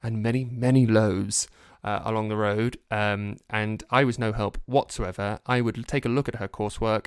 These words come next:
and it would instantly give me a headache because it was just so complicated. But Catherine is a trooper. She took, as in her words, her trip to Mordor. That is literally what she wrote on her binder. Um,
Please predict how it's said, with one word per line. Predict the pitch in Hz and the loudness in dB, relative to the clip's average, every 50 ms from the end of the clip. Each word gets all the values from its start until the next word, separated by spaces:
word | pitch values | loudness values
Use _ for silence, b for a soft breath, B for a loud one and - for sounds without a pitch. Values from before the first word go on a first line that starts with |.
| _ - | _ -4
and | 110 113 117 117 113 - - | -4 -2 -2 -2 -4 -6 -6
it | 151 151 | -8 -6
would | 131 120 - - | -6 -6 -2 2
instantly | 156 156 151 - - 127 120 139 | 2 2 2 0 -4 -4 -6 -4
give | 131 139 135 - | -4 -4 -4 -2
me | 120 117 | -2 -4
a | 107 | -2
headache | 113 123 120 107 101 101 98 - - B B B B B B B B | -2 -2 -2 -2 -2 -2 -4 -8 -14 B B B B B B B B
because | 113 110 - - 104 101 - | -6 -6 -2 -2 -4 -2 -2
it | - - | -6 -8
was | 98 | -6
just | - 101 101 - - - | -8 -8 -6 -6 -6 -2
so | - 113 104 98 98 | -2 0 0 -2 -4
complicated. | - - 113 107 - - - - - 95 95 - - 98 101 _ _ | -4 -4 -4 -4 -4 -8 -10 -8 -10 -12 -12 -10 -10 -10 -10 _ _
But | - 156 156 - B B B B B B B B B B B B _ | 2 2 2 0 B B B B B B B B B B B B _
Catherine | - 175 160 - - 170 165 160 - _ | 0 0 0 2 2 0 0 0 -4 _
is | - 123 127 | -4 -4 -4
a | - | -2
trooper. | - - - 151 143 143 - 160 170 175 - _ _ _ _ _ _ _ | -4 0 2 2 8 8 8 8 8 4 -2 _ _ _ _ _ _ _
She | - - 110 107 | -8 -6 -6 -4
took, | - - 165 - - - _ | 0 0 0 0 0 -6 _
as | 123 123 120 - - _ - | -4 -4 -4 -6 -14 _ -4
in | - 120 117 | -2 -2 2
her | 117 147 170 165 | 4 6 6 6
words, | 135 123 117 113 113 - - | 8 6 6 6 4 0 -2
her | - 113 | -4 -4
trip | - - - 175 - - - - | -4 -2 -4 -4 0 0 -2 -2
to | - 120 | 0 -4
Mordor. | 110 110 123 135 143 - 107 98 113 147 - | -2 0 0 0 2 2 2 0 0 -2 -2
That | - 104 - | -6 -8 -8
is | - - | -6 -4
literally | 107 113 - - - 104 | -6 -6 -6 -6 -10 -8
what | 95 98 - - | -6 -6 -8 -8
she | - 95 | -8 -4
wrote | 95 98 - - | -2 -2 -2 -2
on | 98 110 | -6 -4
her | 110 98 | -4 -4
binder. | - 120 123 127 127 117 107 101 110 - B B B B B B B B B | -2 0 0 2 2 2 0 -2 -2 -4 B B B B B B B B B
Um, | - 107 107 110 110 110 110 110 110 110 110 113 | -4 0 2 2 4 4 2 2 0 -2 -4 -6